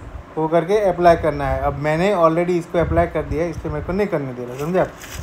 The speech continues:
तो every day नया code आता है, और every day आप अट्ठाईस सौ का आईपीएल में free bet कमा सकते हो। याद रखना दोस्तों कि अभी आईपीएल है, इसलिए ये लोग free bet दे रहे हैं, ऐसे offers दे रहे हैं।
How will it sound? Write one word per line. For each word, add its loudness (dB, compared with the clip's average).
तो 2
every 6
day 8
नया 8
code 4
आता 6
है, 4
और 4
every 2
day 6
आप 6
अट्ठाईस 0
सौ 2
का 6
आईपीएल 2
में 0
free 0
bet 0
कमा 2
सकते -4
हो। -6
याद 8
रखना 2
दोस्तों 2
कि 8
अभी 4
आईपीएल 4
है, 4
इसलिए 2
ये 6
लोग 4
free 4
bet 2
दे 0
रहे 4
हैं, 4
ऐसे -2
offers 2
दे 0
रहे -2
हैं। -8